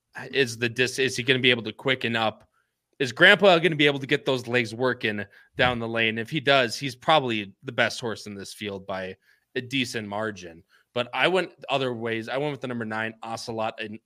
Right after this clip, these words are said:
a very good improving five-year-old for Carl Broberg and Lannery.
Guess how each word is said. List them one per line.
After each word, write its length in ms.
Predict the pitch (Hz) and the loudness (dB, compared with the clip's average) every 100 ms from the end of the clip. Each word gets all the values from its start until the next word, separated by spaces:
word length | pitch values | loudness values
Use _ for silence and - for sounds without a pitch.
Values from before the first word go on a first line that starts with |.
| _ | _
a 140 | 107 101 | -12 -12
very 420 | 98 131 139 127 | -2 2 2 0
good 180 | 127 117 | 0 -2
improving 460 | 110 - 117 117 | -4 -8 -8 -8
five-year-old 720 | 101 113 113 107 110 110 107 107 _ _ _ | -6 -2 -2 -4 -6 -6 -8 -12 _ _ _
for 220 | - 110 | -4 -4
Carl 400 | - 139 127 110 | -2 0 0 0
Broberg 520 | 113 113 117 120 113 | -2 -4 -2 -4 -4
and 160 | 101 101 | -6 -10
Lannery. 560 | 104 120 127 127 131 | -6 -4 -2 -4 -4